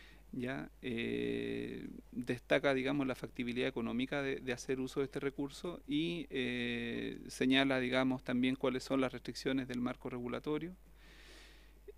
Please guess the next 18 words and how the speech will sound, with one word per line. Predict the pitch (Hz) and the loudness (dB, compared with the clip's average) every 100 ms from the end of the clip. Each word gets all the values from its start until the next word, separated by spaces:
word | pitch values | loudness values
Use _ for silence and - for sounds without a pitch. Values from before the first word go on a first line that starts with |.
| - - | -20 -2
y | 135 135 131 131 | 2 4 4 0
constata, | - 143 147 165 165 156 | 4 4 6 4 6 4
digamos, | 143 151 160 | 4 2 2
la, | 143 135 131 | 0 0 -2
la, | 127 120 120 120 120 127 135 123 120 - - - | -2 -2 -2 -2 -4 -6 -8 -10 -14 -18 -20 0
la | 123 | 8
ausencia | 131 131 - 151 147 147 | 8 8 6 4 6 2
de | 139 | 2
una | 139 139 | 2 2
regulación | 135 127 123 - 143 | 2 0 0 2 2
ambiental | 139 131 127 139 | 2 0 -2 -4
específica, | 135 127 - 131 - 156 160 | -4 -6 -6 -6 -6 -6 -8
que | - | -6
ese | 151 - | -6 -2
es | 151 | 0
otro | 160 175 180 | 0 2 0
de | 165 | 0
lo, | 151 139 123 117 113 | 0 0 -2 -4 -6